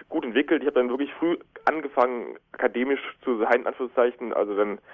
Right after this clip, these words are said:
beginnen sie auch mal Hausarbeiten zu schreiben. Das hat mir sehr geholfen, nachher auch im weiteren Studium. Denn dann konnte ich eben sehr gut schon eigentlich schreiben. Und ich, für Jura hilft mir auch übrigens sehr gut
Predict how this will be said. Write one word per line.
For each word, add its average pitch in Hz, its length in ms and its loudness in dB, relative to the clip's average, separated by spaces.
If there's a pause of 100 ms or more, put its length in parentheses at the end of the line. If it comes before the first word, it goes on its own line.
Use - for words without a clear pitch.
(160)
beginnen 113 280 -2
sie 113 100 6
auch - 120 2
mal 104 120 2
Hausarbeiten 123 440 2
zu 117 100 -10
schreiben. 110 320 2
Das 104 100 -12
hat 117 100 -10
mir 113 120 0
sehr 113 120 2
geholfen, 123 360 2
nachher 117 200 2
auch 107 100 -4
im 120 60 -12
weiteren 117 280 2
Studium. 135 420 0 (520)
Denn 117 320 2 (300)
dann 107 260 2
konnte 135 220 2
ich - 100 -12
eben 98 200 -6
sehr 101 100 0
gut 104 160 -8
schon 101 340 -6 (220)
eigentlich 110 260 0
schreiben. 117 360 2
Und 123 140 -8
ich, - 100 -12 (200)
für 147 80 -2
Jura 165 260 4
hilft 170 220 0
mir 139 120 2
auch 104 120 2
übrigens 143 240 -2
sehr 139 160 6
gut 143 220 -6